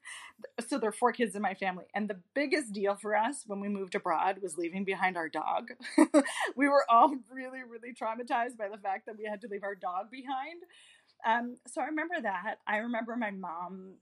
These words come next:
really struggling with the departure and adjusting to life overseas. Like, that was,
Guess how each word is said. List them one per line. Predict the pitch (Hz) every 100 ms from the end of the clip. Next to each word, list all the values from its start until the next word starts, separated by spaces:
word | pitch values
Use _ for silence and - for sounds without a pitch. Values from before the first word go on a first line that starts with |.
| _ -
really | 202 185 185
struggling | - - 190 185 190 196 202 190 - -
with | 190 185 175 - _ -
the | 190 175
departure | 170 165 196 196 180 - 196 190 180 180 180 -
and | 170 170 190
adjusting | 175 175 175 - 185 175 175 175 - -
to | 190
life | 170 175 180
overseas. | 175 185 185 165 180 226 285 -
Like, | - -
that | 170 -
was, | 185 -